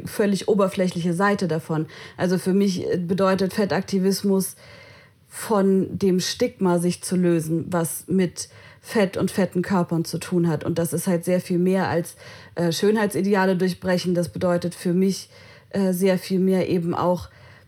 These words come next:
darauf aufmerksam machen, welche Form von Diskriminierung stattfindet, dass, ähm, Fettfeindlichkeit buchstäblich tötet. Also wir haben immer wieder Fälle von fetten Menschen, die zum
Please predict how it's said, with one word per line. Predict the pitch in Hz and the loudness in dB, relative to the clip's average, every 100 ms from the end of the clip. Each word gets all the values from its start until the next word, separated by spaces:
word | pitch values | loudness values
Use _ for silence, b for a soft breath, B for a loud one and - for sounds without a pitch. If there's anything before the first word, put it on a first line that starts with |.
| _ _ _ _ - | _ _ _ _ -4
darauf | 180 170 175 - | 0 2 2 2
aufmerksam | 196 185 190 185 196 | -2 0 0 0 0
machen, | 196 185 190 | 2 2 2
welche | 180 180 190 | 2 0 0
Form | - 175 | 0 0
von | 190 | 0
Diskriminierung | 180 185 - 190 185 208 226 | -2 -2 -2 0 2 2 0
stattfindet, | 226 - 202 - 202 190 185 180 | -2 -2 -2 -2 0 0 0 0
dass, | 185 175 B B B B - | -2 -2 B B B B 0
ähm, | 185 180 175 165 - - _ _ _ _ _ _ - | 2 4 2 2 -2 -8 _ _ _ _ _ _ -10
Fettfeindlichkeit | - 214 202 - 185 180 185 180 - - 185 185 175 _ | 0 0 -2 -2 0 2 0 -4 -6 -4 0 0 -2 _
buchstäblich | 269 320 - - 202 202 190 185 - | 2 2 0 2 2 2 -2 -2 -6
tötet. | - 214 339 - - - - B B B B | 0 2 2 0 -2 -4 -12 B B B B
Also | 190 196 190 | 0 2 2
wir | 196 190 | 2 2
haben | 208 294 262 | 2 2 2
immer | - 226 208 | 2 2 2
wieder | 190 190 180 | 2 2 0
Fälle | - 214 196 185 175 B B B | 0 0 4 4 0 B B B
von | - 214 208 190 175 | -4 0 2 2 2
fetten | 180 220 208 196 185 | 0 -2 0 0 2
Menschen, | 190 196 - 185 | 2 2 0 -2
die | 185 | -2
zum | 185 - 175 | -2 -2 -4